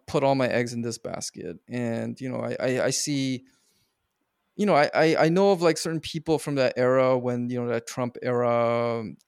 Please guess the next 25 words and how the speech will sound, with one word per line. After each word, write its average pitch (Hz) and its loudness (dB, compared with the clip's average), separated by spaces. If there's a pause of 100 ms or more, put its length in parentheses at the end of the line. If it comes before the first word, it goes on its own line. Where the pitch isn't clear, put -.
(180)
identity 120 -4
politics - -6
thing 113 -8
was 110 -6
at 110 -4
its 110 -12
height. 117 -6 (540)
You 107 -10
know, 104 -4
they 113 0
were, 110 -2 (580)
they 120 -8
were 110 -6
real 117 -4
big 113 -2 (260)
then. 127 0
And 120 -4
just, 127 -8
like, 120 -4 (400)
yeah, 131 -4
in 110 -4
twenty 127 -6
twenty-three, 127 -6
though, 110 0
what's, 117 -4